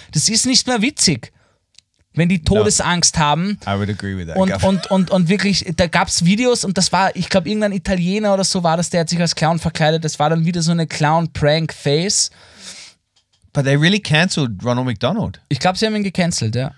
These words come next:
Speaker 2: And what's with the name, actually, Ronald McDonald? Why Ronald?
Speaker 1: Ronald.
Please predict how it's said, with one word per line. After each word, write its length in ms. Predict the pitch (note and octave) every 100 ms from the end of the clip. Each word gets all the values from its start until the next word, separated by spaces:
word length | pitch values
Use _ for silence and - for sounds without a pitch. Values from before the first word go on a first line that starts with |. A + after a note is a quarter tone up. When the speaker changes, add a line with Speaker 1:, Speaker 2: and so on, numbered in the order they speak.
| _ -
Speaker 2:
And 100 | A#2
what's 180 | F#3 -
with 100 | A3+
the 80 |
name, 300 | A#2+ A2 C#3+
actually, 320 | G2 E2 F#2 E2+
Ronald 480 | D#2 F#2 G2 F2+
McDonald? 580 | E2+ D#2+ E2 E2+ C#2 F#2+ - -
Why 220 | G2+ B2
Ronald? 540 | G2 A2 G#2+ D2 C#2 _ _ _ _ _ _ _
Speaker 1:
Ronald. 500 | C3 F3 D#3+ A2 -